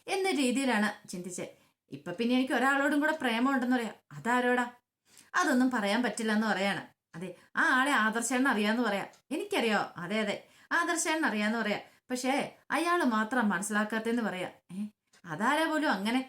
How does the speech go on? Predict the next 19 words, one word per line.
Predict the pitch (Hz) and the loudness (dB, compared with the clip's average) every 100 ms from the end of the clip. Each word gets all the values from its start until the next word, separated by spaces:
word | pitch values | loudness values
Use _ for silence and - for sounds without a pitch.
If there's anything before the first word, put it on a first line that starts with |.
| - - | -12 -8
ആദർശനെ | 147 139 160 247 | -6 -4 -6 0
അറിയാൻ | 254 247 262 | 2 2 2
താനാന്നുള്ള | 247 226 240 240 240 | 2 2 0 0 0
കാര്യം | 220 214 214 - - - | 0 0 -4 -12 -14 -6
പക്ഷെ | 320 349 | -4 0
നയനയുടെ | 277 285 330 330 | 0 0 0 0
വായിൽ | 233 247 | 2 2
നിന്ന് | 262 269 | 2 0
കേൾക്കണം." | 220 196 208 - - _ _ | 0 0 -2 -4 -8 _ _
പക്ഷെ | - 175 | -14 -4
നയന | 220 190 165 226 | -2 -2 -2 -2
അത് | 226 233 | -2 0
പറഞ്ഞില്ല. | 220 202 208 - - _ | 0 0 0 -2 -8 _
"അതെ, | 185 202 - - | -10 -10 -10 -4
ആദർശാണ് | 285 339 339 349 349 | 0 0 0 -2 -2
ശരിക്കും | - 220 214 269 | 0 -2 0 2
ഒന്ന് | 254 | 2
ചിന്തിച്ചാ | 240 196 208 233 | 2 -2 0 0
മതി. | 226 165 | 0 -2